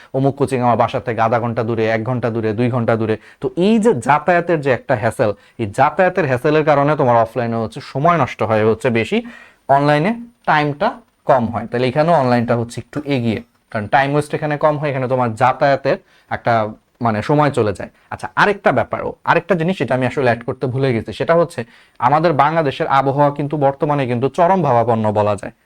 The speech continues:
ঠিক আছে? মানে প্রচুর গরম পড়ে, কিন্তু রিসেন্টলি দেখবা যে বৃষ্টির দিনে তো খুবই বৃষ্টি, একদম পুরা অবস্থা খারাপ, বৃষ্টির দিনে পুরা রাস্তাঘাট ডুবে যায়। আবার গরমের দিনে হচ্ছে প্রচণ্ড গরম। তো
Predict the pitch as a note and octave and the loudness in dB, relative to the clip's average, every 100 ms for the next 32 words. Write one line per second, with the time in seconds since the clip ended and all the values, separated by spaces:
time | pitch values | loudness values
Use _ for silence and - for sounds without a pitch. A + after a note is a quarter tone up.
0 | _ - A3+ G#3 G#2+ - _ G#3 G#3 F#3+ | _ -2 0 0 -6 -12 _ -2 2 2
1 | F3 C3+ - D3 C#3 B2+ _ - B3 C4 | 2 0 -6 -10 -10 -12 _ -2 0 2
2 | A#3 C3+ D#3+ F#3+ F3 C3+ A#2+ A#2 A#2+ B2+ | 2 4 2 2 2 2 2 0 0 0
3 | D3 C#3+ C3 A2+ G#2+ G#2 C#3+ - G3 D#3+ | -2 0 0 0 -2 0 -2 0 -2 0
4 | F3 D3 F#3 - D#3+ F3 D#3 D#3+ - C#3 | 0 0 -2 0 0 2 2 0 0 2
5 | B2+ A#2 A#2 C3+ C3+ C#3 A#2+ - - - | 2 0 -2 -2 0 2 0 -4 -14 -4
6 | B2 B2+ C#3 B2+ B2 A#2 B2 - A2+ A#2 | -2 0 0 2 2 0 -4 -4 -4 -4
7 | A2+ A#2 A2+ A#2+ - A#2+ A#2 C3 C#3 C#3 | -2 0 0 0 -2 -2 0 2 2 2
8 | A3+ _ _ A2+ A2+ A2 C#3 E3 F3 D#3 | -2 _ _ -2 -2 2 2 4 2 2
9 | D3 B2 A2 A#2+ B2+ B2 A2+ G#2 G#2 G#2 | 2 0 0 -2 -2 0 -2 0 -2 -4
10 | C#3 | -8